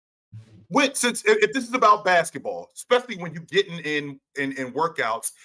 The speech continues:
and you're doing three sixty windmills and throwing the ball between your legs, you clearly are ready to play.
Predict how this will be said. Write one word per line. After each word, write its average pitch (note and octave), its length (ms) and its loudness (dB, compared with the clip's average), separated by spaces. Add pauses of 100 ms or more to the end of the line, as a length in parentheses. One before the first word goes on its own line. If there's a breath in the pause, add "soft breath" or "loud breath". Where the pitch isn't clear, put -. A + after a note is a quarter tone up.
(220 soft breath)
and D3 120 0
you're D3+ 120 -4
doing D3+ 340 -4
three C3 200 -10
sixty D3+ 380 -8
windmills A#2+ 600 -4
and A2 260 -8 (260 loud breath)
throwing E3 260 4
the D3+ 40 -2
ball D3+ 220 4
between C#3+ 340 -6
your C3+ 120 2
legs, A2+ 400 2 (260 soft breath)
you C4+ 160 2
clearly A#3+ 500 2
are D#3 220 6
ready C#3 180 0
to C3 80 -8
play. A2+ 300 -2